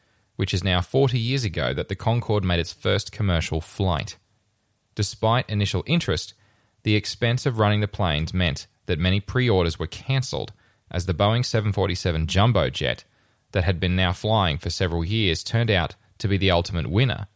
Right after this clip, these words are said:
in terms of economy, and people wanted economy rather than speed. Hence, only fourteen Concordes were ever used for commercial flight, and the fleet was split between British Airways and Air France.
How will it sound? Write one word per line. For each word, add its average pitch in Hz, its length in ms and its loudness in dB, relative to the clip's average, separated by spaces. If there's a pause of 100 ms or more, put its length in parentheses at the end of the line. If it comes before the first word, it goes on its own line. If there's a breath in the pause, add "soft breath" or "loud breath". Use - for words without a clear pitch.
(140)
in 90 160 -2
terms 87 320 -2
of 92 80 -6
economy, 107 600 -2 (720)
and 87 100 -2
people 92 240 -2
wanted 80 220 -2
economy 95 580 -2 (460)
rather 73 280 -2
than 78 180 -6
speed. - 540 -6 (1120 loud breath)
Hence, 151 400 2
only 131 280 4
fourteen 123 560 2
Concordes 90 720 0
were 85 140 2 (140)
ever 95 340 4
used 98 460 -2
for 87 80 -8
commercial 80 480 -2
flight, 98 400 0 (500 soft breath)
and 95 160 2
the 90 40 4
fleet 98 340 0
was 87 100 0
split - 480 -2 (220)
between 82 320 -2
British 90 320 -2
Airways 82 640 0
and 98 120 -2
Air 73 140 -2
France. - 540 -8